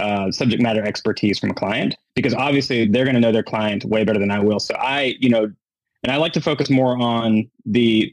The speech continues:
psychographics than, say, demographics. Demographics are obviously important. They play a role, but what, what a prospect wants, what the problem is that's getting in the way of what they want,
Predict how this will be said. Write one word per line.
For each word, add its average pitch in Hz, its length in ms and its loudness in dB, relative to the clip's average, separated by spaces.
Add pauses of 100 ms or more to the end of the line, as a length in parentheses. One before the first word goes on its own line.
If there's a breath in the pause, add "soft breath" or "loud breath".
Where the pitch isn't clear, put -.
(140)
psychographics 117 760 -2
than, 110 120 2
say, 110 100 -2
demographics. 98 600 -4
Demographics 151 520 0
are 110 220 2
obviously 107 680 0
important. 101 360 0
They 95 60 -4
play 98 220 -2
a 95 40 2
role, 101 380 2
but 113 300 2
what, 131 420 2
what 131 120 4
a 127 40 0
prospect 123 460 -4
wants, 107 440 -2
what 113 140 0
the 104 60 -6
problem 113 420 2
is 101 160 0
that's - 240 -4
getting 110 220 2
in 107 100 4
the 98 60 0
way 98 240 0
of 101 80 -2
what 117 100 -2
they 117 100 0
want, 110 400 0